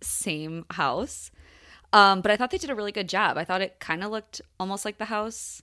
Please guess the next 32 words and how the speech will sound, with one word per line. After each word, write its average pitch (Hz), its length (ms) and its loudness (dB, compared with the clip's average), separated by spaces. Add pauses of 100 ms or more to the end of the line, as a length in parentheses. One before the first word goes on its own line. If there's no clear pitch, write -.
that 202 140 -8
they 208 100 -4
use 214 540 -8 (240)
on 185 160 -2
normal 196 260 -6
seasons. 220 680 -6
Um, 165 480 -2 (920)
and 220 120 2
yeah, 302 200 6
I 165 100 4
mean, 185 280 0 (320)
kinda - 160 -2
like 320 120 0
you 247 60 -2
said, 185 200 4
I 185 80 4
think 202 320 -6 (360)
all 196 160 6
the 208 120 0
guys 175 240 4
were 175 100 -4
super 185 380 -2
mature, 147 480 -2
which, 147 400 -8 (100)
I 165 80 -6
mean, 156 160 -6
I 156 40 -8
think 156 200 -10
we'll 156 80 -8
get 147 200 -10
to 156 180 -12
later, 143 360 -8